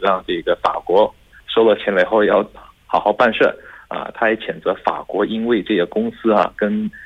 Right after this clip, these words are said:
伊朗签订了合约，并开始对这个伊朗恶意奉承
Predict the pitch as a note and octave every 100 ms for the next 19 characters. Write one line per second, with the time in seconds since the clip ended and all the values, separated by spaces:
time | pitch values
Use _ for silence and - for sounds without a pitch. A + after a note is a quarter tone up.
0 | - B2 A#2 - - A2 A2+ F#2+ - F2+
1 | G2+ A2 A2 - - - G#2+ - G#2 -
2 | - - F#2+ - E2+ E2 - - - -
3 | - - A#2 A2 - - G2+ F#2+ - A2
4 | F2+ -